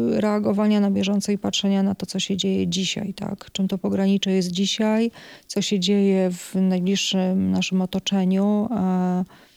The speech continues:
właśnie nie tylko przez, e, pracowników naukowych, ale osoby, które, e, pracują w różnego rodzaju organizacjach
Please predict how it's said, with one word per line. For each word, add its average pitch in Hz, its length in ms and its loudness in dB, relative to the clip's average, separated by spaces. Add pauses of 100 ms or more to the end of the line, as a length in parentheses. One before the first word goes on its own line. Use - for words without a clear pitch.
(320)
właśnie 190 240 0
nie 202 180 6
tylko 185 560 0
przez, - 500 -4
e, 185 260 2
pracowników 180 640 -2
naukowych, 185 640 -2
ale 196 140 0
osoby, 196 400 -2
które, 190 360 -2
e, 196 340 2 (1040)
pracują 190 340 -2
w 175 40 0
różnego 185 280 -2
rodzaju 185 320 0
organizacjach 190 1080 -2